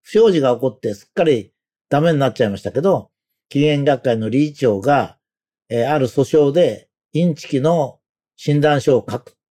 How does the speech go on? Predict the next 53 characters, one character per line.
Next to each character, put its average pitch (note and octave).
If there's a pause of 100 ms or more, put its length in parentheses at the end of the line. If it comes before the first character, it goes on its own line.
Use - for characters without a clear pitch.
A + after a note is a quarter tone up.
と -
い G2+
う A2
ね、 D#3
そ F#3
う G3
い F#3
う F3+
事 E3+
件 C3
に G2+
な G#2+
り A#2
ま A#2
し -
て、 - (340)
ま C3+
あ、 G2+ (180)
分 B2+
解 C3
し G#2+
て A#2+
し A#2
ま A#2
い A2
ま G#2+
し -
た B2
ね。 G#3 (500)
で、 E3 (200)
今 B3
日 D3
示 D#3+
す D#3
の C#3
は A#2+
ち -
ょ D#3
っ -
と D3
内 E3+
容 F3+
が -
難 E3
し E3+
い D3
ん A#2+
で G#2
す -
け A2
れ G2
ど A2+
も、 C3